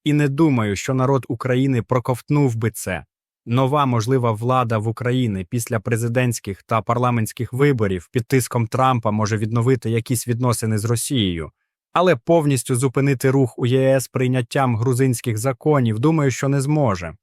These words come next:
Тобто теоретично можливий дуже м'який грузинський варіант, але точно не проросійський.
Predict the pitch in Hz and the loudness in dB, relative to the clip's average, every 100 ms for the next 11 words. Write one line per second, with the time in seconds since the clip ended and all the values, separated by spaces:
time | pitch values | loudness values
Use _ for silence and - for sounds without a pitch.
0 | _ _ - 156 - 131 135 131 139 - | _ _ 0 0 0 0 2 4 2 2
1 | 147 120 - 117 120 117 143 143 127 147 | 2 2 -2 -2 0 2 2 2 0 2
2 | 143 120 117 117 - 139 120 170 147 139 | 2 2 0 -2 0 0 2 0 2 0
3 | 107 - 113 120 120 98 95 - 135 127 | 0 -2 0 2 2 0 -2 -2 -2 0
4 | 139 - 120 117 110 113 113 - 135 98 | 0 0 -2 -2 0 0 0 -2 -2 -2
5 | - 80 78 | -4 -12 -14